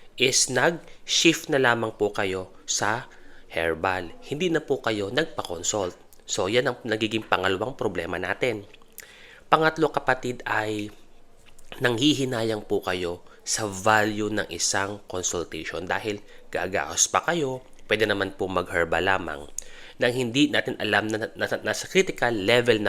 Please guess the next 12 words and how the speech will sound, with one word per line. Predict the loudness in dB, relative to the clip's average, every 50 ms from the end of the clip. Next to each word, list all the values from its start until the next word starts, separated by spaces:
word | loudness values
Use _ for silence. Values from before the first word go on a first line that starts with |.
| 2
pala | 2 2 2 2 2
tayo | 4 4 4 4 2 -2 -4 -6 -10 -14 -16 -16 -16 -14 -10 -6
ng | -6 -6 -4 0 0
pagtaas | 0 0 0 2 2 2 2 2 -2 -2 -2
ng | -2 -4 -4 -4 -6
cholesterol. | -6 -6 -4 -6 -6 -6 -6 -6 -6 -8 -10 -16 -20 -20 -20 -20 -20 -20 -20 -20 -20 -18 -18 -16 -16 -16 -14 -6 -2
So, | -2 0 4
pang-apat, | 4 6 6 6 4 4 4 -2 -4 -4 -6 -4 -2
hindi | -2 0 0 -2 0
naman | 0 0 0 0 -2 0
kayo | 0 0 0
nag-e-exercise. | 2 0 0 2 2 0 0 0 0 -2 0 0 0 0 0 0 0 0 0 0 0 0 0 -2 -6